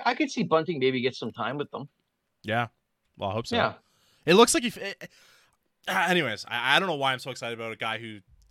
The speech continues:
Speaker 2: you know, he's got twenty goals and
Speaker 1: Has
Speaker 2: playing whatever.
Speaker 1: Yeah.
Speaker 2: But, like,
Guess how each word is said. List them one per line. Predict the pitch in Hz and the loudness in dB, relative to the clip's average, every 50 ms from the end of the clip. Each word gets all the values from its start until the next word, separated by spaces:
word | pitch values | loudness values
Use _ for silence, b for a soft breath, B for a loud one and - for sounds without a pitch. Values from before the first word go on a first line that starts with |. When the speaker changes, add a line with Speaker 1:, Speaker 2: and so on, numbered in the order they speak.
| _ - | _ -16
Speaker 2:
you | 123 110 | -14 -12
know, | 101 98 92 - _ _ _ _ _ - - - - | -12 -12 -14 -18 _ _ _ _ _ -16 -16 -16 -14
he's | - - | -10 -8
got | 113 110 - | -8 -8 -8
twenty | - - 123 113 101 | -6 -8 -6 -6 -6
goals | 107 104 104 104 101 98 | -8 -8 -10 -10 -10 -6
and | 107 117 | -4 -4
Speaker 1:
Has | 101 | -4
Speaker 2:
playing | - 110 101 98 104 98 _ _ _ - | -4 -6 -14 -14 -18 -20 _ _ _ -6
whatever. | 113 110 104 | -2 2 2
Speaker 1:
Yeah. | 98 95 98 95 | 4 4 2 2
Speaker 2:
But, | - 131 127 - | 0 -2 -2 2
like, | 180 175 143 - - | 4 4 4 4 2